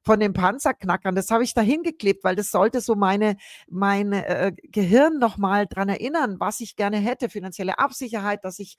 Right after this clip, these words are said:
eben keine Angst habe, irgendwie im Alter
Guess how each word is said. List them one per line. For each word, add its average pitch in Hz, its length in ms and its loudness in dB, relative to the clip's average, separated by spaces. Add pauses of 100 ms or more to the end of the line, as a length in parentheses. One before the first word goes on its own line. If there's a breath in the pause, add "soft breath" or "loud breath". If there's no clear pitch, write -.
(280 loud breath)
eben 196 280 2
keine 208 460 0
Angst 208 320 -6
habe, 196 320 -2
irgendwie 190 400 -4
im 185 160 -6
Alter 196 420 -2